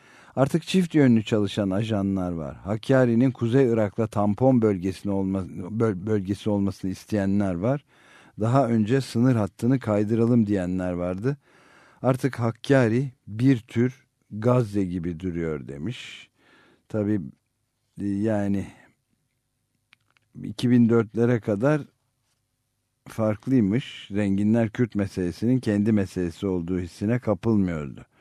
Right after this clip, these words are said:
Bu iki bin dörtlere kadar böyleydi. Bu yıllardan sonra eroinden yakalananlar da artık örgüt davasından yargılanmaya başladı.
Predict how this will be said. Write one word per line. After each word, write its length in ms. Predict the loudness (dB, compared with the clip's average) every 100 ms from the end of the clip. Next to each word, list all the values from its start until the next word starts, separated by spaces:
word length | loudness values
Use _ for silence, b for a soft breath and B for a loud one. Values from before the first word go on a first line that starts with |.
| B B B
Bu 100 | -4
iki 200 | -2 0
bin 180 | 2 4
dörtlere 460 | 2 0 0 0 2
kadar 380 | 0 -2 -2
böyleydi. 500 | 0 0 0 -2 0
Bu 80 | 4
yıllardan 520 | 6 6 4 2 -2
sonra 460 | -2 -2 0 0 0 b b b -4
eroinden 540 | 2 4 4 4 4
yakalananlar 880 | 2 0 0 0 0 0 2 0 0
da 60 | -2
artık 320 | -2 -6 -6
örgüt 460 | -2 -2 -4 -4
davasından 640 | -2 0 -2 -4 -4 -2 -2
yargılanmaya 840 | -2 -2 -2 -2 0 0 0 -2
başladı. 540 | -2 -4 -4 -2 0